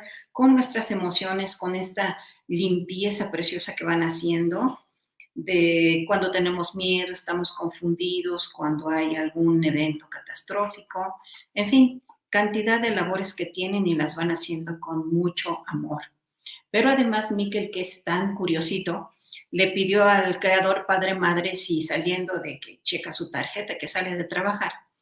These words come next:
si podría él ir por el mundo ayudando a las personas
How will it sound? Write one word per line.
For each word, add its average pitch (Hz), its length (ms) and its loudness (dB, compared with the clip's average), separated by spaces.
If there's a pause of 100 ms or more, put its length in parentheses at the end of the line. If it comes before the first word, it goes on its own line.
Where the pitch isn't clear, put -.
(280)
si 214 180 -2
podría 220 600 2
él 202 200 2
ir 196 200 -4
por 190 140 -2
el 175 140 0
mundo 190 480 -2
ayudando 175 580 2
a 170 40 2
las 160 200 -4
personas 165 720 -2